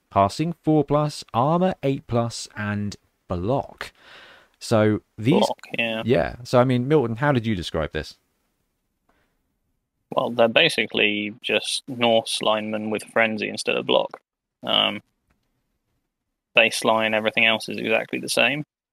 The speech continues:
Speaker 2: And I think that's kinda cool. Like, they, they very much represent the same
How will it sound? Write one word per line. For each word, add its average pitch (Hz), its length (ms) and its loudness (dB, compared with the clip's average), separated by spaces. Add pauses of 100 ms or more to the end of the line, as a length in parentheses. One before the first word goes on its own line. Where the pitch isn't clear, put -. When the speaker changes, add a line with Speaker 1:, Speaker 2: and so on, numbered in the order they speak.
(240)
Speaker 2:
And 120 340 4
I 131 60 0
think 226 140 -2
that's - 100 -2
kinda 120 160 0
cool. 120 320 -2 (640)
Like, 131 260 0
they, 147 80 2
they 139 260 -2
very 131 300 4
much 117 260 2
represent 110 480 0
the 113 60 -2
same 104 440 -2